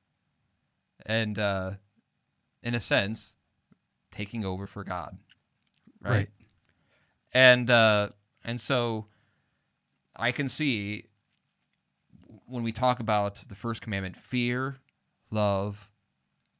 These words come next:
Speaker 1: and trust, how this could ultimately overwhelm those things that we are to give God to something else.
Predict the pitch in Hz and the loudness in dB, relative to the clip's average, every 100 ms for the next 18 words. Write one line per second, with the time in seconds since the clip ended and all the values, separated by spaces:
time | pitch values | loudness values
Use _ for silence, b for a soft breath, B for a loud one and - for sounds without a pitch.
0 | - 104 101 - 90 - - - _ _ | -10 -8 -8 -6 -6 -8 -16 -20 _ _
1 | _ _ _ _ _ _ - 120 104 104 | _ _ _ _ _ _ -6 0 0 0
2 | 117 123 - - _ - 123 107 113 117 | -4 -4 -8 -14 _ -8 -4 -4 -4 -6
3 | 101 98 87 107 107 95 98 98 101 101 | -6 -6 -4 -4 -4 -4 -6 -4 -8 -10
4 | _ _ _ _ 110 117 - 110 101 101 | _ _ _ _ -4 -4 -2 -4 -4 -6
5 | 95 107 113 123 127 110 107 - 85 73 | -6 -2 0 0 -2 -6 -8 -6 -8 -6
6 | 85 110 _ _ _ _ _ _ _ _ | -10 -14 _ _ _ _ _ _ _ _
7 | _ _ _ _ _ _ _ _ _ _ | _ _ _ _ _ _ _ _ _ _
8 | _ - 92 85 92 _ _ _ _ _ | _ -8 -8 -8 -12 _ _ _ _ _
9 | _ _ _ _ _ _ - 95 101 107 | _ _ _ _ _ _ -14 -12 -8 -6
10 | 90 - | -8 -12